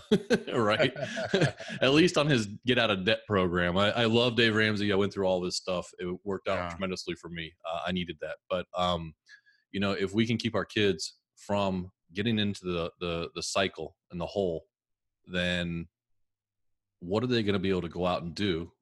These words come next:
Speaker 1: when they can make decisions on their life based from a power position of, "I get to make the best decision, not what I have to do"?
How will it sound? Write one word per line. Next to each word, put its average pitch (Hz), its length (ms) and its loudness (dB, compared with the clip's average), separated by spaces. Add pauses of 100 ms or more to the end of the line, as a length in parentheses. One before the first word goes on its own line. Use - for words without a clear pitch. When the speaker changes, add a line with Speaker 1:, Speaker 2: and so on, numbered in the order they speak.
Speaker 1:
when 92 140 -6
they 90 100 -6
can 87 220 -8
make 87 260 -6
decisions 95 480 -6
on 90 80 -4
their 82 160 -6
life 85 400 -4 (100)
based 87 260 -6
from 87 100 -10
a 76 60 -8
power 92 360 -4
position 82 580 -10 (100)
of, 80 280 -8 (160)
"I 95 140 -6
get 92 180 -10
to - 80 -14
make 85 160 -8
the - 80 -16
best 80 300 -10
decision, 82 480 -8
not 85 200 -10
what 78 120 -12
I 82 100 -10
have 82 220 -14
to - 80 -20
do"? 78 220 -20